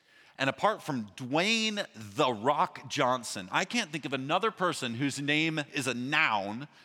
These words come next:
that involves the definite article. Don't get lost down a rabbit trail <laughs> trying to think of someone else.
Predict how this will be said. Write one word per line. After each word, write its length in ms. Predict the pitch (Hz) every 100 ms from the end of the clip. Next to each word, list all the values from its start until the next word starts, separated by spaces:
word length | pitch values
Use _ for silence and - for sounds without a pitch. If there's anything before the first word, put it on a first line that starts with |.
| _ -
that 160 | 135
involves 460 | 143 139 131 135 107
the 120 | 127
definite 420 | 113 117 117 110 113
article. 400 | 107 101 - 82 - _ _ _ _ _ _ _ _ _ _ _ _ _ 113
Don't 240 | 147 170
get 160 | 156 143
lost 260 | 139 139
down 140 | 143 127
a 40 |
rabbit 280 | 127 131 117
trail 260 | - 107 101
<laughs> 0 |
trying 340 | - - 170
to 80 | 135
think 200 | - 143
of 80 | 135
someone 360 | - 143 127 123
else. 240 | 110 -